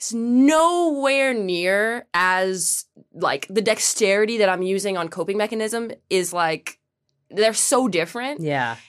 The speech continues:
Speaker 1: And that's because I was working so hard on my voice at the time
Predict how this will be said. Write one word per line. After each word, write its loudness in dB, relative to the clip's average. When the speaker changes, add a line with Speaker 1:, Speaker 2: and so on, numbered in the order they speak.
Speaker 1:
And 0
that's 2
because 0
I 2
was 0
working -2
so 0
hard -2
on -2
my -2
voice -4
at -10
the -16
time -12